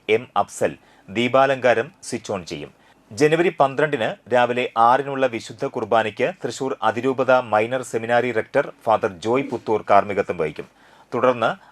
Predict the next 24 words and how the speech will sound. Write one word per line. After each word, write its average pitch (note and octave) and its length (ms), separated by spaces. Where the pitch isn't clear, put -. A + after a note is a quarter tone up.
അമ്പ് B2+ 280
വെഞ്ചിരിപ്പ്, A2+ 460
പ്രസുതേന്തി B2+ 560
വാഴ്ച, G2+ 280
വൈകിട്ട് B2+ 400
അഞ്ചരയ്ക്കുള്ള B2+ 520
കുർബാനയ്ക്ക് G#2 540
തൃശൂർ D3+ 280
അതിരൂപത B2+ 400
വികാരി A#2+ 400
ജനറൽ A2+ 300
മോൺസിഞ്ഞോർ G#2+ 460
ജെയ്സൺ C3 400
കൂനംപ്ലാക്കൽ A2 720
മുഖ്യ G#2+ 260
കാർമ്മികനാകും. G2 560
തുടർന്ന് B2+ 360
കൂട് C3+ 300
തുറക്കൽ B2+ 400
കർമ്മവും G2+ 360
ഉണ്ടായിരിക്കും. E2 400
പതിമൂന്നിന് D#3 600
രാവിലെ A#2 300
ആറിനും B2 300